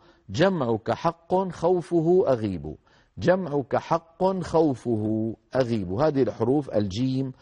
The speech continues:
والميم، الجيم مثلًا الجبل، آه، وما-، وإن كان بعض العوام يخلطونها فيقولون الجبل، في بعض البلاد يقولون، خاصة في بلاد الشام،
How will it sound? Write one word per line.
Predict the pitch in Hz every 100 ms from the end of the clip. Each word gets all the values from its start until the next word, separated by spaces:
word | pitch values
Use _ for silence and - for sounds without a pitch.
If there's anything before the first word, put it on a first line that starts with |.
| _ _ -
والميم، | 92 101 113 131 123
الجيم | 113 107 151
مثلًا | 139 123 135 135 131 151
الجبل، | 160 156 123 131 127 123 127 _ _ _ -
آه، | 113 120 _
وما-، | 98 117 120 107
وإن | 139
كان | 139 151 139
بعض | 127 127
العوام | 127 123 127 151 160
يخلطونها | 135 120 127 123 160 147 135 139
فيقولون | 131 127 135 139 139 143
الجبل، | 143 104 123 120 123 120 _ _ _ _
في | - 107
بعض | 113 110
البلاد | 110 104 113 127 120
يقولون، | - 123 127 101
خاصة | 131 123 120 113
في | 117
بلاد | 113 117 113
الشام، | 107 - 117 123